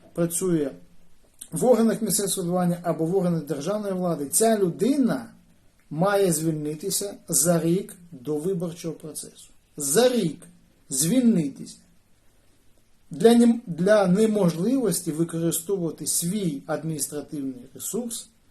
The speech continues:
або свій статус. Ось така має бути позиція, і це має бути прописано в законодавстві. От цими питаннями мають займатися законодавці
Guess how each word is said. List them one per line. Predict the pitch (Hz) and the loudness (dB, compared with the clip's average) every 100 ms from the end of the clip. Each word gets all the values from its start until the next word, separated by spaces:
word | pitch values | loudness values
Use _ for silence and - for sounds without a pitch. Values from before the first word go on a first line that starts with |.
| _ _ _ _ | _ _ _ _
або | 139 135 151 220 226 - - | -8 -4 -2 -2 -4 -12 -10
свій | - 143 170 | -10 -8 -6
статус. | 185 - 220 - - _ - _ _ _ _ _ _ - | -4 -6 -8 -16 -20 _ -20 _ _ _ _ _ _ 2
Ось | 214 - | 4 4
така | - 202 - 262 | 2 -4 -2 2
має | 226 208 190 | 2 4 2
бути | 160 180 180 | 0 -6 -8
позиція, | 165 170 151 160 240 226 - 147 | -8 -6 -4 -4 -4 -4 -6 -6
і | 190 | -6
це | 180 - 240 | -6 -2 0
має | 214 196 170 | 4 6 4
бути | 175 226 220 | 0 -4 -4
прописано | 175 160 143 - 214 196 185 | -6 -6 -6 -8 -6 -6 -4
в | 156 | -4
законодавстві. | 160 165 165 156 147 143 - - - _ _ _ _ _ _ | -4 -6 -8 -10 -10 -12 -14 -20 -20 _ _ _ _ _ _
От | 180 196 | 0 4
цими | - 311 302 | 4 6 4
питаннями | - 196 - 233 277 233 196 | 6 2 2 4 4 4 2
мають | 185 208 208 196 - - - | 2 2 2 -2 -6 -18 -6
займатися | 151 185 175 208 208 196 - 180 170 - _ _ | 0 2 2 0 0 -4 -4 -6 -6 -18 _ _
законодавці | 139 185 - 220 226 226 233 226 170 - - | 2 2 4 4 4 4 0 0 -2 -6 -12